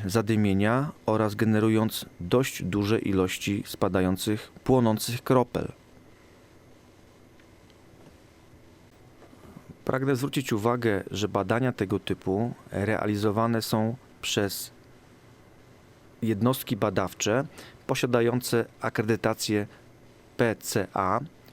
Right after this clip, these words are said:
Polskiego Centrum Akredytacji, i wydają certyfikaty dotyczące klas reakcji na ogień.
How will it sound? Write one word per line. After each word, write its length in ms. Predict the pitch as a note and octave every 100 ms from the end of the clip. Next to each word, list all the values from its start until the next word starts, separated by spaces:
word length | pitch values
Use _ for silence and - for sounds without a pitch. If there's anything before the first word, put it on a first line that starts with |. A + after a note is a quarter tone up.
| -
Polskiego 420 | A2 - G2+ G#2+
Centrum 340 | - G#2 G#2
Akredytacji, 800 | - - G2+ F#2 F2 - B2 D3+ - - - -
i 80 | D3+
wydają 520 | C#3+ C3+ C#3 C#3 C#3 C#3 - - - - -
certyfikaty 1040 | - C#3+ - C3+ - B2+ C3 B2+ - F#2+ - - - - - -
dotyczące 840 | G2 B2+ A#2 - A#2 - A2+ A2 - - - -
klas 400 | A2 G#2+ A#2 - -
reakcji 500 | G#2 - A2 - A2+
na 160 | G#2+ -
ogień. 360 | A2 F2+ E2